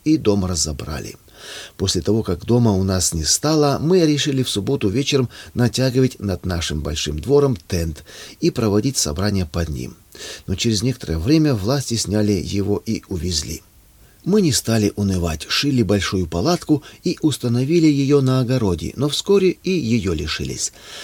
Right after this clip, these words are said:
Тогда мы шили другую палатку и каждую субботу её ставили, а в воскресенье вечером убирали. Так шла наша борьба за право свободно собираться на богослужение.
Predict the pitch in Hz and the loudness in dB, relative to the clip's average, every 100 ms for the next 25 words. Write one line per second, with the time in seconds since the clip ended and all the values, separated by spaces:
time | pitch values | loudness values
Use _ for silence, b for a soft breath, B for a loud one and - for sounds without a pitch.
0 | B B - 104 170 196 175 - 165 165 | B B -6 -2 0 2 2 2 2 2
1 | 170 160 117 92 78 80 80 - 71 113 | 4 4 4 2 -2 -2 -4 -8 -6 -6
2 | - 113 98 92 - 110 165 175 170 107 | -4 -4 -2 -4 -2 0 2 2 0 2
3 | 120 147 - 90 87 78 78 76 B B | 2 2 0 -2 -2 -2 -4 -8 B B
4 | B 143 143 - 135 - 131 131 127 180 | B -2 -2 -2 -2 0 2 2 4 4
5 | - 160 156 - 147 113 85 80 - - | 4 2 2 2 4 4 2 -2 -6 -14
6 | - B B B - 180 - 135 139 120 | -20 B B B -2 -2 0 0 2 2
7 | 110 92 101 95 95 82 73 95 117 104 | 0 0 0 0 0 -2 -4 -2 0 0
8 | - 80 85 143 156 147 151 135 110 113 | -2 -4 0 2 4 2 0 0 0 0
9 | - 110 92 98 69 85 87 85 80 80 | -2 -2 -2 -2 -2 -6 -4 -6 -4 -4
10 | 76 60 62 | -4 -6 -8